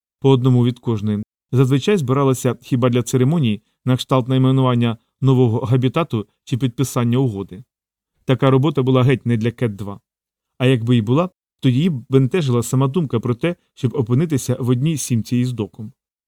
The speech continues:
Бо зазвичай, коли збиралася сімка, старалися дбати про те, щоб усі її члени були приблизно однакового статусу. А у випадку з нею і Доком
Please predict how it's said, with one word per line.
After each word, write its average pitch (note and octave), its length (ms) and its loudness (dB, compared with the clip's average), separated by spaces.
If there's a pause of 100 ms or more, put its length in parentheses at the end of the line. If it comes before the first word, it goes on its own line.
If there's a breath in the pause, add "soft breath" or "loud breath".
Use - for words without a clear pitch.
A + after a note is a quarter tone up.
(120)
Бо B2 120 4
зазвичай, B2 420 2
коли C3 240 2
збиралася A#2 500 0
сімка, G#2+ 440 -4 (280)
старалися C3 520 0
дбати B2 320 -2
про B2+ 140 -2
те, F#3 160 -4
щоб B2 200 -4
усі B2 220 -2
її B2 120 2
члени C#3+ 400 -4 (300)
були D3+ 180 2
приблизно C3+ 540 0
однакового B2 580 0
статусу. - 560 -12 (340)
А B2+ 120 4
у B2+ 40 6
випадку B2 400 0
з G#2 100 -4
нею C3+ 240 0
і - 160 -6
Доком A#2 400 -4